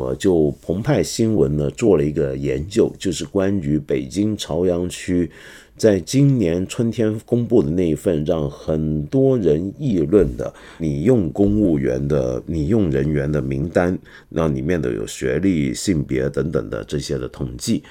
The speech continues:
那上次我就说到这份名单出来之后呢，这个单，这个调查出来之后，呃，跟我们很多人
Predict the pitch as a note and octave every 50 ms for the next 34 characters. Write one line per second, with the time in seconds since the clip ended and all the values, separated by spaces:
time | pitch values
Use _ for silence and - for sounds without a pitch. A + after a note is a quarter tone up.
0 | - - - - _ - F3 F3+ E3+ D#3 F#3 E3+ D3 - C#3 A2 A2 C#3 B2+ -
1 | C#3+ D3 C3+ A#2+ G#2+ - F3 D3+ A#2 D3 C3+ A2 G2 F#2+ G2+ A2 G#2 B2 A#2 A#2
2 | A#2 - - - D3+ C#3 F#2+ E2 F2 - G#2 - A#2+ G#2 F2+ E2 A#2 A2 B2 -
3 | A#2 A2+ G#2+ G2 - A#2 B2+ B2 C3 A#2+ G#2 G2+ F#2 - - B2+ A#2 F#2+ E2+ -
4 | G#2 G2 F#2+ D#2+ - - - - - - - - - - - - F2+ E2 D#2 D2+
5 | D2+ D2 - C#3 C#3 C3+ A2 C#2+ B1 C2 C#2 C#2+ - E2+ D2+ C#2 C2+ C#2+ - B2
6 | C3+ C3+ C3+ A2 E2 D2+ D#2